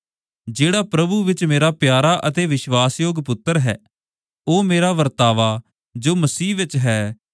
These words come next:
ਤੁਹਾਨੂੰ ਚੇਤੇ ਕਰਾਵੇਗਾ, ਜਿਸ ਤਰ੍ਹਾਂ ਮੈਂ ਸਭਨੀ ਥਾਈਂ ਹਰੇਕ ਕਲੀਸਿਆ ਵਿੱਚ ਉਪਦੇਸ਼ ਦਿੰਦਾ ਹਾਂ। ਕਈ ਇਹ ਸਮਝ ਕੇ ਫੁੱਲਦੇ ਹਨ ਕਿ ਜਿਵੇਂ ਮੈਂ ਤੁਹਾਡੇ ਕੋਲ ਨਹੀਂ ਆਵਾਂਗਾ,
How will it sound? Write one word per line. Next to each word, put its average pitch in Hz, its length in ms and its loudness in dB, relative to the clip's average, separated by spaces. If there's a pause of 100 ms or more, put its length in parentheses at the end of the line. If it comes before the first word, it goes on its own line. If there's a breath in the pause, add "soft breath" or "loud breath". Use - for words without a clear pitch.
ਤੁਹਾਨੂੰ 131 400 2
ਚੇਤੇ 143 400 -2
ਕਰਾਵੇਗਾ, 127 760 0 (360)
ਜਿਸ 139 240 -2
ਤਰ੍ਹਾਂ 196 280 0
ਮੈਂ 196 140 0
ਸਭਨੀ 170 460 0
ਥਾਈਂ 160 320 0
ਹਰੇਕ 139 400 0
ਕਲੀਸਿਆ 170 520 -2
ਵਿੱਚ 160 200 -2
ਉਪਦੇਸ਼ 135 480 -4
ਦਿੰਦਾ 123 340 0
ਹਾਂ। 120 140 -2 (520)
ਕਈ 180 180 0
ਇਹ 185 200 -2
ਸਮਝ 180 340 -2
ਕੇ 202 140 -4
ਫੁੱਲਦੇ 151 460 -2
ਹਨ 117 380 -2 (420)
ਕਿ 190 100 -4
ਜਿਵੇਂ 156 340 -2
ਮੈਂ 202 140 -2
ਤੁਹਾਡੇ 135 460 0
ਕੋਲ 196 220 -2
ਨਹੀਂ 147 300 0
ਆਵਾਂਗਾ, 131 420 -2